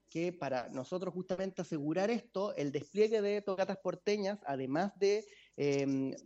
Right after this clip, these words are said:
preocuparse de que exista una banda de calidad porteña en loca-, en distintos locales,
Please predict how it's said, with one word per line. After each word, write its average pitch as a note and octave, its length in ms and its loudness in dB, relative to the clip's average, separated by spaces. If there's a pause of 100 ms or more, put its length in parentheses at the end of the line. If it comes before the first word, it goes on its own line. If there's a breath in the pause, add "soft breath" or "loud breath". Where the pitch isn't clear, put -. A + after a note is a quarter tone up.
preocuparse F3+ 680 4
de F3 180 0
que F3 460 0
exista E3+ 720 2
una D3 420 0
banda D3+ 360 0
de D3 120 -4
calidad D#3+ 540 0
porteña E3 720 -6
en D#3 180 -8
loca-, D#3+ 240 -6
en C#3+ 80 -6
distintos E3 380 -8
locales, F3 460 -2